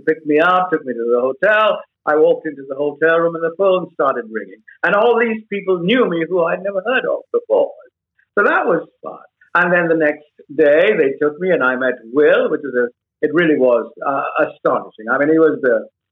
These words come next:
you know, he was, he was like, um, Quicksilver. He was, he, he, just a bundle of energy. And I met, uh, James Avery,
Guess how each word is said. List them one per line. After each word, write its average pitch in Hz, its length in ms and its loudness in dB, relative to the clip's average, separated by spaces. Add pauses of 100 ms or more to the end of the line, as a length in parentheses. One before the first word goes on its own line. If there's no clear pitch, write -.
(100)
you 160 80 0
know, 135 140 2
he 156 80 2
was, 165 220 2 (140)
he 180 100 0
was 180 220 0
like, 160 240 2 (800)
um, 156 460 -2
Quicksilver. 214 760 -2
He 151 80 0
was, 147 220 0
he, 185 140 2
he, 160 380 -4 (340)
just - 120 -6 (240)
a 151 100 -2
bundle 170 540 0
of - 200 -2
energy. 120 560 -2 (320)
And 165 140 2
I 180 140 2
met, 180 200 0 (160)
uh, 165 160 2 (360)
James 180 280 0 (120)
Avery, 156 540 -2